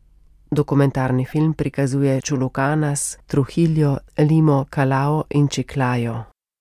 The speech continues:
Manjša in velika mesta, vasi, okrožja, predmestja, župnije, šole in redovne skupnosti.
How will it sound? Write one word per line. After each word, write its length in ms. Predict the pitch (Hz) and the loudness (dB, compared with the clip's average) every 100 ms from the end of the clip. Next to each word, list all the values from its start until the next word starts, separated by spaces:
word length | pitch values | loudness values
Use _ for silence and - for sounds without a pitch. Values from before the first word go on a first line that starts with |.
| _ 170 | _ 2
Manjša 460 | 139 131 135 135 | 2 2 0 0
in 120 | 131 | 2
velika 400 | 131 131 143 139 | 2 0 0 0
mesta, 540 | 135 143 147 - 139 127 - | 2 2 0 -2 -2 -4 -6
vasi, 580 | 131 135 127 - 165 - - | -2 0 0 0 0 0 -2
okrožja, 720 | 139 - 151 151 135 139 131 - | -2 0 2 2 2 0 -2 -2
predmestja, 840 | 139 131 135 156 147 - 143 135 - | -2 0 2 2 0 0 0 -2 -2
župnije, 640 | 131 135 143 156 165 147 - | -2 -2 2 4 4 4 0
šole 440 | - 175 170 165 - | -2 0 0 0 2
in 200 | 147 139 | 2 2
redovne 460 | 135 147 151 139 | 2 2 2 2
skupnosti. 880 | - - 131 - 120 123 - 120 | -2 -4 -6 -4 -4 -4 -4 -6